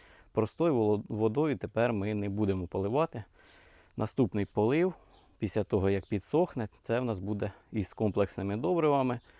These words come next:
формули тринадцять сорок тринадцять. Їх зараз тих добре розвелося, але ключова умова саме сорок, ну, тобто середній елемент, що був найбільший.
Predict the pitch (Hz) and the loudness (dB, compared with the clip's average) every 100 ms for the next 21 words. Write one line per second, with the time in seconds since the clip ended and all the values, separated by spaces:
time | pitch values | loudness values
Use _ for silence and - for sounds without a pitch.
0 | - - - 131 123 107 101 101 101 131 | -20 -4 2 2 4 2 2 0 2 0
1 | - 117 - 110 107 - 107 101 85 - | 0 -6 0 2 2 0 0 0 -2 -6
2 | 95 - - - - - 123 123 98 101 | -14 -16 -20 -20 -20 -8 0 0 2 2
3 | 98 - 92 101 95 104 107 113 156 220 | 0 -4 -2 0 2 2 2 0 2 0
4 | 220 110 123 127 - - - - - 117 | 0 -2 -2 -2 -8 -20 -20 -20 -6 -4
5 | - 113 110 120 175 - - 107 104 98 | 0 4 4 4 0 -2 -2 -2 0 -2
6 | 110 - - 165 180 160 - - 101 95 | -6 -16 -2 2 4 2 -4 -6 -2 -2
7 | 98 - 117 117 107 117 139 190 196 - | -4 0 2 2 2 0 0 -2 -4 -2
8 | 104 131 113 92 92 - 92 | 0 2 2 0 -4 -6 -10